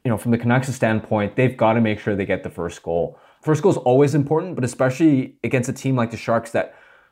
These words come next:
struggles to create offense, but we saw how hard they played, and I thought they were actually pretty structured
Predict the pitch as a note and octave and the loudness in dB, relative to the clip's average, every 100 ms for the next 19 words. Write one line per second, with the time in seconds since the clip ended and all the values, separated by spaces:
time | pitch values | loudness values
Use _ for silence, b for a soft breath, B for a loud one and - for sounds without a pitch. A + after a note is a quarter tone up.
0 | b _ - - C#3 C#3 D#3 - - C3 | b _ -20 -2 0 2 0 -4 -4 0
1 | B2 G2+ A2 F3 E3+ - B2 - _ _ | 2 2 2 0 -2 0 -2 -4 _ _
2 | _ - B2+ C3+ - B2+ B2+ A2+ A#2 G2+ | _ -6 -2 -2 2 2 4 4 2 2
3 | - G#2 G#2 A#2+ A#2+ B2+ C#3 C3 A#2 A#2+ | 0 0 2 0 -2 0 2 0 -2 -2
4 | C#3 F#3+ F#3 D#3+ C3+ C3+ D3 - B2+ A#2 | 2 2 4 4 2 0 -6 -4 -4 -4
5 | - A2+ A2+ - A#2 G#2+ G2+ | -6 -2 -2 -2 -2 -2 -4